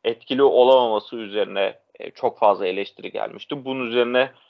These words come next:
e, Formula birde bir adım atarak takla barında, e, bir değişikliğe, daha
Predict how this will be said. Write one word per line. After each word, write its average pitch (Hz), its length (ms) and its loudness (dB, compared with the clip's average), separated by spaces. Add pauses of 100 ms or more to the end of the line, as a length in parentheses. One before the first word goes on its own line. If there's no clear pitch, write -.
(560)
e, - 60 -20
Formula 123 520 0
birde 107 280 -4
bir 107 220 0
adım 120 200 -2
atarak - 580 -2
takla 120 440 -4
barında, 110 540 -2 (180)
e, - 120 -20 (100)
bir 113 100 -20
değişikliğe, 110 640 -8
daha 117 420 4